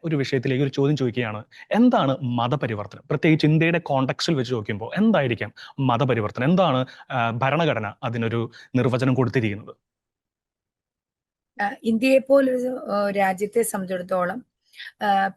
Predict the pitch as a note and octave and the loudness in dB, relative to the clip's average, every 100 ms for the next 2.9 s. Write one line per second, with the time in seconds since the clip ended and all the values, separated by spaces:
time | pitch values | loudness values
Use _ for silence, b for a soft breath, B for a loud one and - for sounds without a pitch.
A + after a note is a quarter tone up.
0 | - A3+ B3+ C4 G#3+ G#3+ A3+ A3 G#3 F#3 | 0 2 2 2 0 -2 0 0 -2 -2
1 | F#3+ G3 G#3 A3 F#3 F3+ G3 G3 G3 G#3+ | -4 -2 -4 -4 -6 -8 -8 -8 -6 -6
2 | G3+ F#3 F#3 F3 E3+ G3 F3 E3+ A#3+ | -4 -2 -2 -2 -4 -6 -6 -6 -8